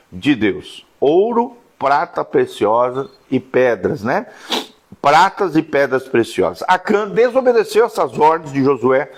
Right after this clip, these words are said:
tomando algum dos objetos valiosos que ele encontrou na cidade de Jericó e escondeu-os debaixo da tenda da sua família, né? Nós vimos aqui que ele, ele pegou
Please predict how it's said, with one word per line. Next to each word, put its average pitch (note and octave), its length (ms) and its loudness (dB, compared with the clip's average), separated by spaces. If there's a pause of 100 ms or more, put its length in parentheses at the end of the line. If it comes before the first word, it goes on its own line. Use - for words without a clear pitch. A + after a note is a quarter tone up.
(360)
tomando F#3 400 0
algum A3 400 2
dos A3+ 200 2
objetos F3+ 540 -2
valiosos F3 1080 2 (340)
que F3 80 0
ele G3 120 0
encontrou G3+ 640 0
na G#3+ 120 -2
cidade E3+ 460 -2
de E3+ 100 2
Jericó F3+ 800 0
e D#3 80 2
escondeu-os D#3+ 680 0
debaixo D3+ 440 -4
da D3+ 100 -2
tenda C3 540 -4 (340)
da A#2 200 -4
sua A2+ 260 -2
família, G2 580 -4
né? A#2 220 -2
Nós B2+ 240 -4
vimos B2+ 380 0
aqui E3 500 -2 (500)
que C3+ 180 2
ele, C3 600 0
ele B2+ 200 0
pegou A2 680 -2